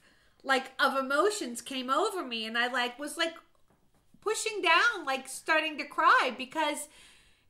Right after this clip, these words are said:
it was like, "Oh my God." It, it is, it's so exciting that,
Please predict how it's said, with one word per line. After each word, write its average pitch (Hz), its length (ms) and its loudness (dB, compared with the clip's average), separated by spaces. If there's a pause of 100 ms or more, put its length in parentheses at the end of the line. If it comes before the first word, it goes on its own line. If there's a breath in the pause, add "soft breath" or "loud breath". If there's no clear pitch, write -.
(160)
it 339 220 -4
was 359 440 4
like, 294 260 -2 (360)
"Oh 302 40 -14
my 294 180 -4
God." 277 580 -2 (600)
It, 302 220 -4
it 320 160 -6
is, 370 420 -2 (560)
it's - 240 -8
so 330 220 2
exciting 294 640 0
that, 226 220 -2